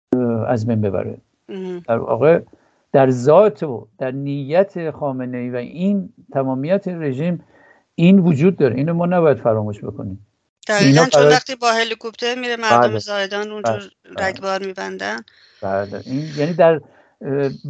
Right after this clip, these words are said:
Speaker 1: برای بقای خودش برخلاف سیستم‌های دیگه، برخلاف، اه، فرض، سیستم گذشته، اینها، اه، سعی می‌کنن تا آخرین لحظه قدرت خودشون رو حفظ بکنن. اه، بنابراین اینجور صحبت‌ها من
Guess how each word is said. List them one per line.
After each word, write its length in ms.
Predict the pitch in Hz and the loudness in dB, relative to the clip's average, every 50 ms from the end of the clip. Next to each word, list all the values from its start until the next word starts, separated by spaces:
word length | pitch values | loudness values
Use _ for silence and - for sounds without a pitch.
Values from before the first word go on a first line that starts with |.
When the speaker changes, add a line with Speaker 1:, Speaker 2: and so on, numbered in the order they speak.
| - - | -14 -8
Speaker 1:
برای 380 | 160 147 139 147 156 180 202 196 | -2 0 2 4 4 4 4 4
بقای 380 | 170 170 151 135 151 156 147 | 4 4 2 4 2 0 0
خودش 680 | 135 - - 170 180 175 208 190 190 190 - - _ _ _ _ | 0 -2 -6 -8 -6 -4 -2 -2 -2 -4 -6 -10 _ _ _ _
برخلاف 560 | - 135 135 113 - 139 135 143 175 151 175 | 0 0 0 2 2 2 2 2 2 2 0
سیستم‌های 600 | 170 - - 180 - - - 135 123 123 123 123 120 | -4 -6 -8 -12 -12 -10 -8 -6 -4 -4 -4 -4 -4
دیگه، 360 | 120 117 117 110 110 110 107 | -4 -4 -4 -4 -4 -4 -2
برخلاف، 560 | 104 117 113 113 113 120 120 123 147 156 131 | -2 0 -2 0 0 0 0 2 0 0 0
اه، 300 | 165 160 147 139 131 123 117 113 _ _ _ _ _ _ | 0 0 2 2 2 0 -4 -8 _ _ _ _ _ _
فرض، 540 | - 123 120 117 110 110 - 123 117 113 110 | 0 2 2 2 0 -2 -4 -4 -4 -2 -4
سیستم 420 | - 131 - - 123 120 120 117 | -6 -8 -4 0 0 2 2 2
گذشته، 800 | 113 117 110 117 113 110 110 - - 135 143 151 151 147 135 - - _ _ _ _ | 2 0 2 2 2 2 0 0 2 2 4 6 6 4 2 0 -4 _ _ _ _
اینها، 560 | _ - 139 131 131 120 123 139 151 160 165 | _ 4 6 8 8 8 8 6 6 6 4
اه، 460 | 156 147 - - - 123 131 127 117 | 2 0 -4 -6 -4 -4 -4 -6 -6
سعی 200 | 113 - 143 139 | 0 2 2 2
می‌کنن 320 | 135 135 127 143 143 143 135 | 2 2 0 0 0 0 0
تا 340 | - 143 139 139 135 131 - _ _ _ _ _ _ _ | 0 0 0 2 0 -2 -4 _ _ _ _ _ _ _
آخرین 440 | - 139 123 110 110 131 131 139 135 | -2 -2 -2 0 0 0 2 2 2
لحظه 540 | 135 131 123 113 110 110 123 131 131 135 135 127 - _ _ _ _ _ - | 2 2 2 2 0 0 0 2 2 2 0 -2 -6 _ _ _ _ _ -2
قدرت 340 | 139 123 117 135 127 - 156 | -2 2 2 2 2 2 0
خودشون 360 | - 143 135 135 120 - 147 | 0 2 0 0 0 2 4
رو 120 | 135 135 | 4 6
حفظ 180 | 131 120 113 - | 4 4 2 -2
بکنن. 340 | 113 104 - 104 101 98 - - _ _ _ - - - _ _ - | -6 -4 -4 -4 -4 -4 -6 -10 _ _ _ -20 -20 -20 _ _ 0
اه، 200 | 135 131 131 127 | 2 4 4 4
بنابراین 400 | 127 139 139 143 147 151 165 185 | 4 4 4 6 4 4 4 2
اینجور 360 | 202 185 185 202 180 202 208 | 4 4 4 6 6 4 2
صحبت‌ها 500 | 196 - 208 190 160 175 160 - - 185 | 4 4 2 4 4 2 2 2 2 0
من 320 | 185 180 185 185 196 196 | 2 2 2 2 0 0